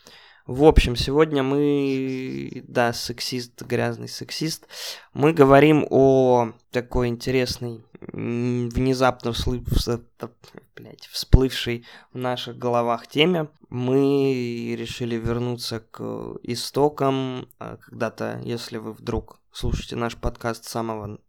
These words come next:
начала, вы вспомните, что мы начинали с инопланетян. Возвращаемся мы не прямо к ним, а немного в другой, э,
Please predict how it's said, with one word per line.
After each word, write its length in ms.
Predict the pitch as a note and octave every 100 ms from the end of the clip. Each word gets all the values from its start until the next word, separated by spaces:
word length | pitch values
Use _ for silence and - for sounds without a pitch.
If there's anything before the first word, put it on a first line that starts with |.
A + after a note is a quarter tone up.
| -
начала, 520 | A#2+ A#2 - F#3 F3
вы 220 | C3+ B2 _
вспомните, 480 | - - A#2+ A2+ -
что 180 | - A#2+
мы 120 | A#2
начинали 440 | A#2 - A#2+ A#2+
с 160 | B2 C3
инопланетян. 680 | B2+ B2+ B2 C3 G3+ A#3+ - -
Возвращаемся 640 | B2+ C3+ D#3 D3 C3+ C3+
мы 160 | B2+ B2+
не 180 | B2 A#2+
прямо 440 | B2+ F#3 G#3 F#3+
к 120 | G3
ним, 360 | F3+ F3 D#3+ -
а 380 | A#2+ A#2 A#2 A#2
немного 480 | A#2 A#2 A#2+ A#2+ A#2
в 120 | A2+
другой, 540 | - A#2+ A#2 A#2 A#2 A#2+ _ -
э, 340 | - - -